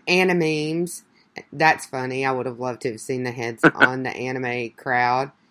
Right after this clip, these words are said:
Speaker 1: Um, Bad History. That's one of my favorite. Black People Twitter. Um,
Speaker 2: Wedding planning.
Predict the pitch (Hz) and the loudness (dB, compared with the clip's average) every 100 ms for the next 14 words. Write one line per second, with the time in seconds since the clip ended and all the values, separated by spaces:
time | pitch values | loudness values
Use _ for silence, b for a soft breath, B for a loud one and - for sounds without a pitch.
0 | _ _ _ 143 147 143 139 139 - 131 | _ _ _ 2 4 2 0 -4 -10 0
1 | 147 160 160 156 160 - 147 135 135 143 | 6 6 6 2 -2 -4 -4 -2 -2 -4
2 | _ _ _ 135 139 - 139 131 123 131 | _ _ _ -4 -2 -4 -4 -4 -4 -4
3 | 131 143 - b b _ 160 165 180 - | -2 -4 -6 b b _ 6 6 6 2
4 | 175 170 156 - 147 127 127 156 - _ | -4 -2 -6 -6 -6 -4 -6 -8 -12 _
5 | _ _ _ _ _ _ _ _ _ - | _ _ _ _ _ _ _ _ _ 0
6 | 151 147 135 151 160 147 156 156 151 151 | 4 8 12 12 12 8 10 12 12 10
7 | 156 160 156 | 8 6 0